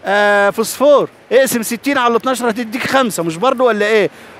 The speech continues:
آه، بس فاحنا ما بنقولش يعني كلام غريب يا سيدي. مش حط حمض فوسفوريك خمسة وتمانين في المية، آه، حط، آه، مغنم برضو ما فيش اي مشكله خالص، تمنتاشر وفي أربعة وأربعين، آه، فوسفور عادي،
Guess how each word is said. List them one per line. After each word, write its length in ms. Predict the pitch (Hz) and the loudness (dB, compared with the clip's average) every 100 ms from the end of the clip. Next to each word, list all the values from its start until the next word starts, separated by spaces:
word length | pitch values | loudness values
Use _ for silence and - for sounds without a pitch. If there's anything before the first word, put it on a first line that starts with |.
| - - - | -20 -12 0
آه، 300 | 165 175 180 | 2 4 2
بس 440 | 254 277 - 165 | 2 0 -4 -8
فاحنا 340 | 165 180 190 | -6 -6 -4
ما 100 | 190 | -2
بنقولش 400 | 190 196 269 220 | -2 -2 -4 -2
يعني 240 | 233 220 208 | 0 0 0
كلام 360 | 202 226 220 | 0 0 0
غريب 340 | 190 220 247 170 - - | 0 2 0 -2 -6 -6
يا 60 | 160 | -2
سيدي. 320 | 254 269 254 | -2 0 -2
مش 260 | 220 - 220 190 - - | -2 0 -2 -2 -8 -2
حط 240 | 254 - | 0 0
حمض 260 | 226 254 226 | -2 -4 -4
فوسفوريك 460 | 214 190 214 247 190 | -6 -6 -4 -4 -2
خمسة 260 | 226 190 | -2 -2
وتمانين 320 | 190 202 220 | -4 -4 -4
في 120 | 202 208 | -2 -2
المية، 300 | 208 214 160 - - - | 0 0 -2 -8 -20 -4
آه، 100 | 180 | -2
حط، 240 | 180 247 254 - | 0 0 0 2
آه، 1000 | 240 233 226 220 220 214 214 214 214 208 | 2 4 2 2 2 2 2 4 4 4
مغنم 420 | 202 254 240 247 | 4 0 0 0
برضو 240 | 233 247 233 | 0 0 -2
ما 80 | 226 | -4
فيش 200 | 233 240 | -8 -4
اي 140 | 233 | -4
مشكله 360 | 220 - 247 226 | -4 -2 0 0
خالص، 340 | 233 220 185 | 0 0 -2
تمنتاشر 640 | 208 202 190 247 233 254 - - - | -2 -2 -2 -2 0 -2 -4 -8 -2
وفي 280 | 185 240 220 | 0 2 2
أربعة 340 | 202 214 214 | 2 2 2
وأربعين، 580 | 208 175 185 202 233 214 196 | 2 0 -2 -2 -4 -6 0
آه، 140 | 185 | 0
فوسفور 500 | 185 185 - 233 202 | 0 -8 -2 2 2
عادي، 400 | 185 220 185 | 2 0 0